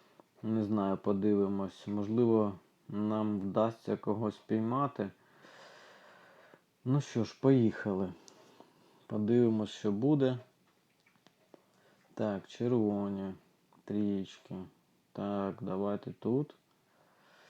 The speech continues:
Мені потрібні фіолетові, зелені та жовті, бо в мене циклопи є. Тому там можна і циклопів прокачувати.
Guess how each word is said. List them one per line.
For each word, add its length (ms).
Мені 340
потрібні 880
фіолетові, 840
зелені 960
та 160
жовті, 540
бо 240
в 40
мене 300
циклопи 640
є. 260
Тому 460
там 220
можна 300
і 40
циклопів 500
прокачувати. 840